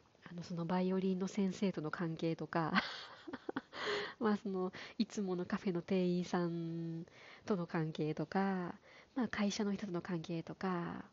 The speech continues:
まあ、いろいろ最近思うところがありましてですね。い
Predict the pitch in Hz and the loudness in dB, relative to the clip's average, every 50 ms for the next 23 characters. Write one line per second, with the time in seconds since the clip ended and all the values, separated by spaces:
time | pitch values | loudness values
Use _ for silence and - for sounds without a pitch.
0 | _ _ - 220 202 190 190 208 208 208 208 214 202 - 226 214 208 202 - - | _ _ -6 -4 -2 0 2 2 4 4 4 2 2 0 0 0 0 0 -2 0
1 | 214 208 208 202 202 196 202 202 196 196 208 - - - - - - - - - | 0 2 2 2 2 0 0 -2 -2 -2 -4 -6 -10 -20 -20 -20 -20 -20 -20 -20
2 | - - - 202 196 202 202 185 - 180 - - 180 175 170 165 165 160 160 165 | -8 -2 0 0 2 2 2 2 0 0 -2 -2 -2 0 0 0 0 0 0 0
3 | 165 170 185 185 - - 175 170 170 - - 165 175 190 202 214 220 226 233 233 | 0 0 0 0 -2 -4 -6 -6 -6 -6 -4 -4 -2 0 0 2 2 2 2 0
4 | 240 240 247 247 262 262 262 262 | 0 0 0 0 0 -2 -4 -6